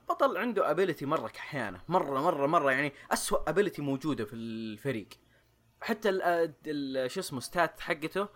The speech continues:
ال-، آه، شو يسمونه، الليفل والاتاك والديفنس وذولي والagility وال-، آه، ال-، آه، الأمور هذه كلها، والاتش بي حقه ضعيف.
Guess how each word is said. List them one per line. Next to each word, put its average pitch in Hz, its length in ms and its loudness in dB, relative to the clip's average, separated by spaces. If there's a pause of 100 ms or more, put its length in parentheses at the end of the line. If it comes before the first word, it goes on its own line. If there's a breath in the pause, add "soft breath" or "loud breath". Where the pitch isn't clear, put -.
(340 loud breath)
ال-، 127 400 -6
آه، 113 600 -2
شو - 140 -10
يسمونه، 131 360 -6
الليفل 123 500 -4
والاتاك 98 1300 -4
والديفنس 123 540 -6
وذولي 120 340 0
والagility 113 560 -6
وال-، 107 440 -8
آه، 98 500 -4 (380 loud breath)
ال-، 110 260 -8
آه، 110 200 -4
الأمور 175 300 -2
هذه 143 240 2
كلها، 127 340 -4
والاتش 113 540 -6
بي 156 180 -4
حقه 139 300 -6
ضعيف. 135 460 -4